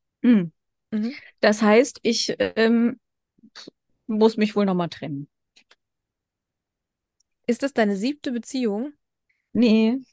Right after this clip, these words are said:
Speaker 2: Ach so, du musst noch mehr sammeln.
Speaker 1: Muss mich noch ein paar Mal
Speaker 2: Ich wollte gerade sagen,
Speaker 1: trennen.
Speaker 2: mein Gott, s-, wann, wann ist das alles passiert?
Speaker 1: Nee,
Speaker 2: So
Speaker 1: nee.
Speaker 2: alt bist du jetzt auch nicht. Aber gut, Gabi ist neunundzwanzig.
Speaker 1: Aber Gabi ist jünger <laughs> als ich.
Speaker 2: Gabi, wie du schon sagst, ist Erotikdarstellerin und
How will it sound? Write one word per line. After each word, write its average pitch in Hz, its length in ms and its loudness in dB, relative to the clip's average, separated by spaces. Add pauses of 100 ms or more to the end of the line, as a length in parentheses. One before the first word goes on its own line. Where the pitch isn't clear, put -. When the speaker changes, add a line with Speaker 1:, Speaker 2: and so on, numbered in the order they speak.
Speaker 2:
Ach 247 100 2
so, 254 120 0
du 240 80 4
musst 262 180 4
noch 262 120 4
mehr 254 220 6
sammeln. 190 480 0
Speaker 1:
Muss 247 260 0
mich 240 200 2
noch 233 200 0
ein - 40 -12
paar 262 240 4
Mal 214 120 6
Speaker 2:
Ich 226 60 4
wollte - 80 0
gerade 285 160 6
sagen, 196 160 4
Speaker 1:
trennen. - 40 4
Speaker 2:
mein 208 440 0 (100)
Gott, - 340 -12 (300)
s-, - 300 -10
wann, 208 280 -2
wann 208 160 2
ist - 140 -4
das 214 140 -2
alles 190 300 -8
passiert? - 840 -6 (800)
Speaker 1:
Nee, 226 160 -2
Speaker 2:
So 247 40 0
Speaker 1:
nee. 233 140 0
Speaker 2:
alt 220 200 -2
bist - 240 -10
du 226 40 -12
jetzt 214 220 -14
auch 254 240 -8
nicht. 185 280 -6
Aber 185 140 0
gut, 226 220 0
Gabi 202 260 2
ist 220 80 0
neunundzwanzig. 208 520 0
Speaker 1:
Aber 208 80 2
Gabi 233 220 -2
ist 226 160 -6
jünger 262 320 2
<laughs> 269 160 0
als 262 160 -2 (100)
ich. - 200 -2 (840)
Speaker 2:
Gabi, 220 400 2
wie 226 80 -2
du 262 100 -4
schon 240 140 -6
sagst, 214 180 -4
ist - 180 -16
Erotikdarstellerin 202 1040 -4
und 370 300 2